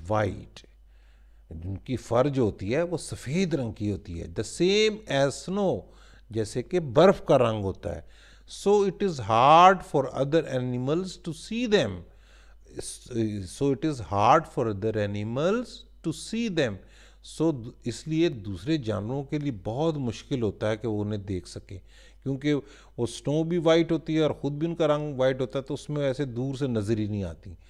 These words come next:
Arctic foxes have fur on the bottom of their feet,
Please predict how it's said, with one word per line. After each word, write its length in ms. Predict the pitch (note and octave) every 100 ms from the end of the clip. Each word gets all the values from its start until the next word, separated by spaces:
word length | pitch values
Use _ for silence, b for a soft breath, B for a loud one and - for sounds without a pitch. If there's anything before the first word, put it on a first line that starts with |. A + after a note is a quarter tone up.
| b b b -
Arctic 640 | B2+ D3 D3 - F#3+ E3+
foxes 640 | - B2 A#2+ - - B2+ G#2
have 480 | F#2 F#2+ G#2+ A#2+ B2+ b b b - - -
fur 300 | - D#3+ F#3 F#3+ -
on 280 | A#2 A2 G#2+
the 100 | G2 F2 F2
bottom 440 | D3 D#3 F3 D#3+
of 200 | C#3+ B2 B2
their 180 | C#3 D#3 D#3
feet, 560 | - B3+ B3 D#3+ G#2+ -